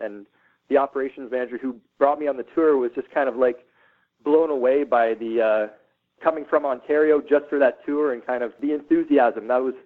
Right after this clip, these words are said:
how he worded it, and eventually I ended up landing a, a ninety-day internship, which turned into a full-time gig right after graduating.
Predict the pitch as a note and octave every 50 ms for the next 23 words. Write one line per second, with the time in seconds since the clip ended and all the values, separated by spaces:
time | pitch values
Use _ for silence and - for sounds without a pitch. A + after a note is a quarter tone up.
0 | _ _ _ - B2 A#2+ A#2 A#2 B2+ B2 A#2 A#2+ A#2+ B2 B2 B2 C3 C3+ B2+ -
1 | A2 A2 G#2 G#2 - _ _ _ _ _ _ _ _ A#2 A#2 B2+ C#3 C#3 - -
2 | B2+ A#2+ A#2+ A#2 A#2+ - _ _ - A2+ A#2 A#2 B2 B2+ B2+ B2+ B2+ - _ -
3 | A#2 A#2+ B2 B2+ C3 B2 B2 A#2+ A#2 A2+ A2+ A#2 - A#2+ A2+ A2+ A#2+ B2+ C#3+ C#3
4 | C3 B2 C3 C3 C3+ C3 B2 B2 C3 - C3+ B2 A#2+ - - C3 B2 A#2+ - B2+
5 | A#2+ A#2 - _ _ - C3 C3 B2+ B2 B2 A#2 - _ _ _ _ _ _ _
6 | - A#2 A2+ - C#3 - - - C3 C3 B2+ - B2 A#2+ A2+ A2 A2 G#2+ A2 _
7 | C3 A#2+ A#2+ G#2+ G#2+ A2 A#2+ A#2 A#2+ A#2+ A#2 - A#2 A2 G#2+ A2 G#2+ A2+ A2 A2
8 | A2 G#2+ G2+ G#2+ G#2